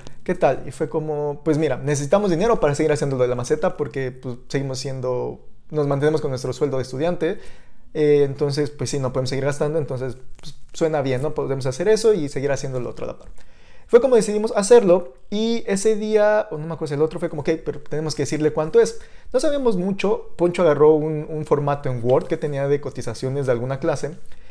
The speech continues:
llevamos las cosas y fue como, "Bueno, pues ¿cuánto cobramos? Bueno, ¿cuánto te tardas tú? ¿Cuánto te tardas tú? ¿Cuánto tú? ¿Y cuánto quieres ganar en ese tiempo?".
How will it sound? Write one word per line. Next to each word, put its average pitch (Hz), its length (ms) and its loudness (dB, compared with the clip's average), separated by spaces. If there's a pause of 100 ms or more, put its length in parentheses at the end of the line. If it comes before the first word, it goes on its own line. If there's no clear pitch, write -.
(280)
llevamos 190 220 6
las 190 120 4
cosas 196 320 2
y 156 60 -2
fue 170 100 -2
como, 143 160 -6
"Bueno, 147 180 -4
pues - 120 -12
¿cuánto 156 200 -4
cobramos? 135 460 -4
Bueno, 135 260 -6
¿cuánto 156 240 2
te 131 60 -2
tardas 135 320 0
tú? 208 220 4
¿Cuánto 147 240 -2
te - 40 -12
tardas 127 300 -2
tú? 196 180 2
¿Cuánto 139 280 -4
tú? 202 260 0
¿Y 170 80 -6
cuánto 135 260 -4
quieres 143 220 2
ganar 127 220 0
en 123 80 -4
ese - 140 -8
tiempo?". - 280 -8